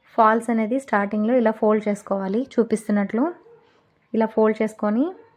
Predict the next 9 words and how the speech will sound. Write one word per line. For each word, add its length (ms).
ఇక్కడ 180
స్టిచ్ 260
చేసేటప్పుడు 500
ఈ 20
చిన్న 260
టిప్ 240
అనేది 280
ఫాలో 260
అవ్వండి, 340